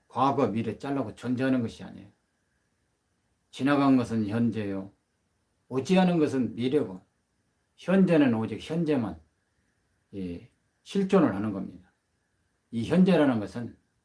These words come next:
현재만 해서 존재하는 것이 아니고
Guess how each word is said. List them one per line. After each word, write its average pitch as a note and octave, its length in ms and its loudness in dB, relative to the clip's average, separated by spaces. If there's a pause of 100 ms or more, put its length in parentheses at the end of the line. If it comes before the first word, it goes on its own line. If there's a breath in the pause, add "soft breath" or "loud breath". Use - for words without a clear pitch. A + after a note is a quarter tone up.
(960)
현재만 D#3 680 2 (760)
해서 A2+ 240 -8
존재하는 A#2+ 440 0
것이 F#2 120 -6
아니고 F#2 380 -16